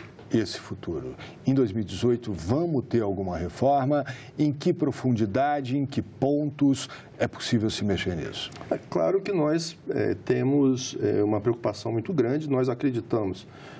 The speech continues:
Speaker 2: que foi possível barrar a reforma da Previdência esse ano,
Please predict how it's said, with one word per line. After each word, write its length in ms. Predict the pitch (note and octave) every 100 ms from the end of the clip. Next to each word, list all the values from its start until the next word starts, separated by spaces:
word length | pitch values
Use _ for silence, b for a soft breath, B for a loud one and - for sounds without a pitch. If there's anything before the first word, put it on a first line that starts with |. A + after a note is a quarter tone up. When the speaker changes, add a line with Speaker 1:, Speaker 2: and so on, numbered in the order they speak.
| B
Speaker 2:
que 140 | - D3
foi 200 | - D3
possível 680 | - C#3 - E3 F3 B2+ A2
barrar 640 | A2 A2 F#2 G2+ A2+ G2+ G2 F#2+
a 40 |
reforma 380 | G2 F#2 A2 G#2+
da 100 | G#2
Previdência 500 | A2+ G#2+ G2+ G2+ A2
esse 180 | - D#3+
ano, 200 | C#3+